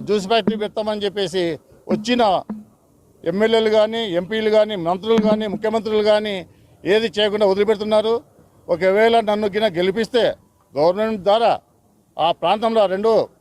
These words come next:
కాన్స్టిట్యుయెన్సీలలో టమాటో జ్యూస్ ఫ్యాక్టరీ పెట్టడానికి ప్రయత్నం చేస్తాను. ఒకవేళ వారు పెట్టకపోతే, గవర్నమెంట్ వారు పెట్టకపోతే నా సొంత లక్కీ టూ సంస్థ ద్వారా నేనే ఫ్యాక్టరీ పెడతానని చెప్పేసి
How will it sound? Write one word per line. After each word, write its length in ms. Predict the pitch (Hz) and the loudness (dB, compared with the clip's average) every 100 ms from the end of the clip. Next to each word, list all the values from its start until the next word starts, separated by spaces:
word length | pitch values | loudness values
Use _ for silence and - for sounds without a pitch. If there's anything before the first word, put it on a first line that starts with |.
| _ _ 170 | _ _ -4
కాన్స్టిట్యుయెన్సీలలో 680 | 196 208 185 220 214 202 123 - _ _ _ _ _ _ _ - - _ | -2 -2 -4 0 2 4 2 -2 _ _ _ _ _ _ _ -20 -20 _
టమాటో 260 | 165 208 214 196 | -4 0 -2 -2
జ్యూస్ 220 | 214 214 202 | -2 0 0
ఫ్యాక్టరీ 280 | 196 196 196 160 - _ _ _ _ _ _ _ - | 0 0 -2 -2 -6 _ _ _ _ _ _ _ -8
పెట్టడానికి 560 | 170 214 226 226 202 185 - | -2 2 2 0 -2 -4 -2
ప్రయత్నం 340 | 165 185 214 208 | -2 0 -2 -2
చేస్తాను. 360 | 208 202 202 190 156 _ _ 143 | -2 -2 -2 -2 -6 _ _ -6
ఒకవేళ 640 | 160 208 185 214 233 226 196 110 - _ _ _ 123 | -4 -2 2 2 4 2 2 -2 -8 _ _ _ -2
వారు 500 | 143 170 190 208 214 - | 2 4 4 2 0 -4
పెట్టకపోతే, 640 | 202 208 196 190 214 226 185 | -6 -2 -2 0 -2 0 0
గవర్నమెంట్ 260 | 190 202 202 | 0 2 0
వారు 100 | 180 | -2
పెట్టకపోతే 540 | 180 185 196 214 214 196 202 - - - - 165 | -2 0 0 0 0 0 0 -4 -10 -20 -4 0
నా 80 | 202 - | 0 0
సొంత 260 | 185 208 233 185 | -4 0 2 2
లక్కీ 220 | 165 202 240 | -2 -4 -2
టూ 100 | 180 - - _ _ - - _ - _ - | -2 -4 -20 _ _ -20 -20 _ -20 _ -4
సంస్థ 260 | 196 214 226 196 | -4 0 0 2
ద్వారా 260 | 214 226 185 - _ _ _ | 2 4 2 -2 _ _ _
నేనే 320 | - 185 226 226 175 | -4 -2 2 2 2
ఫ్యాక్టరీ 260 | 196 214 220 | 0 0 -2
పెడతానని 420 | 220 214 214 208 | 0 0 0 -2
చెప్పేసి 380 | 190 208 175 | -2 -4 -2